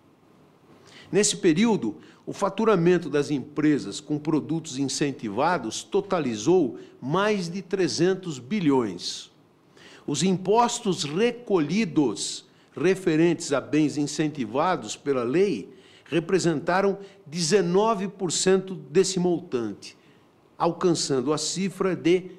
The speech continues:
cinquenta e sete bilhões. Isso não é renúncia fiscal, isso foi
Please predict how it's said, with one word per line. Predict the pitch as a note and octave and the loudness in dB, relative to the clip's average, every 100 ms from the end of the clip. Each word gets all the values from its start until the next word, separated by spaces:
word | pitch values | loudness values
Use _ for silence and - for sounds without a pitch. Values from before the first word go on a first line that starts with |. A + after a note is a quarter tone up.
| - | -14
cinquenta | - - G3 F3+ F3+ F#3+ G3 G3 F#3+ | -4 -2 0 -2 2 2 2 0 -6
e | |
sete | - - D#3+ D#3 D#3 D#3 | -4 -4 -2 -2 -4 -12
bilhões. | A#2 B2+ D#3+ B2+ B2+ G#2 F2 - - - _ _ _ _ _ _ _ _ _ - - - - - - - - - - - - | -8 -6 -2 0 0 0 -6 -12 -12 -14 _ _ _ _ _ _ _ _ _ -20 -20 -20 -20 -20 -20 -20 -20 -20 -20 -16 -6
Isso | F#3 - | -2 0
não | B3 A3+ | 2 4
é | G#3 | 4
renúncia | G3+ A3 F#3 G3+ - G#3 | 4 2 0 -2 -2 -4
fiscal, | A3 - - D3+ D#3 A#2 D3 | -4 -6 -2 0 2 0 -4
isso | - | -6
foi | E3+ - F#3+ F#3+ | -10 -2 0 -2